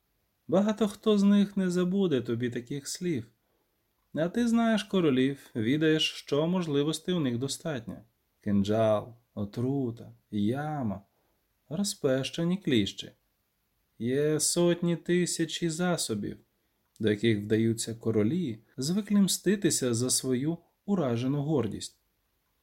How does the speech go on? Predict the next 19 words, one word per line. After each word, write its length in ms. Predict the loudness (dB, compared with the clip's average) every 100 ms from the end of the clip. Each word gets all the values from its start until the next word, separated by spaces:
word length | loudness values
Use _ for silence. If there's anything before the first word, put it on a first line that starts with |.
| _
Ти 180 | 0 4
не 140 | 4
повіриш, 800 | 2 0 4 4 4 2 -2 -8
Геральте, 680 | 0 2 2 0 -4 -10 -14 -18 _ _ 0
як 340 | 2 2 0
легко 420 | -4 -4 -4 0 0
вразити 600 | 0 -2 -2 -2 0 0
гордість 560 | 0 0 2 0 0
декого 420 | -2 -2 -2 -4
з 60 | -4
володарів. 540 | -6 -4 -2 -4 -8 -18 _ _ _ _ _ _ -4
Рідко 500 | -2 -2 -2 -2 -2
хто 260 | 0 0
з 60 | 4
них 380 | 2 0 -4 _
спокійно 600 | -14 -10 -8 -2 0 0
сприйме 500 | -4 -6 -2 -2 -2
такі 300 | -6 -10 -8
слова, 480 | -6 -4 -4 -4